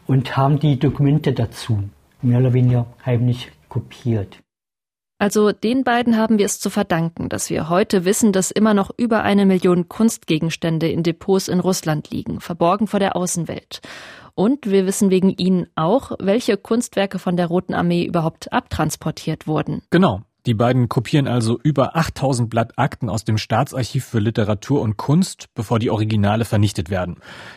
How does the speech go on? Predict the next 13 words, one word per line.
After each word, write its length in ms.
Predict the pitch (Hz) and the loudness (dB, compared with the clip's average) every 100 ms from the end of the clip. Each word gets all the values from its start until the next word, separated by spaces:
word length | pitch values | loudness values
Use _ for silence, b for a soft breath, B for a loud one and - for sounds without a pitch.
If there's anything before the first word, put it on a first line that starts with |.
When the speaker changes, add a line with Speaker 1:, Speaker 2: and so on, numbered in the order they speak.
| - | -4
Speaker 3:
Diese 180 | 117 123 | 0 2
Kopien 460 | - - 185 190 | 0 2 4 6
landen 340 | 147 127 143 123 | 6 2 2 2
dann 220 | 120 120 | 2 2
über 320 | 127 120 - | 0 0 2
Umwege 500 | 147 165 147 143 131 | 2 4 4 4 2
in 260 | 120 110 107 | 0 2 2
Nürnberg 540 | 120 170 156 160 175 | 2 2 2 0 -2
im 100 | 123 | -2
Archiv 300 | 120 - 131 | -2 -2 -2
des 200 | - 120 | -2 -2
Germanischen 500 | 117 107 107 113 117 | 0 0 0 -2 -2
Nationalmuseums. 1080 | 104 - 104 98 107 98 85 90 - 98 | -2 0 0 2 2 2 -2 -6 -10 -12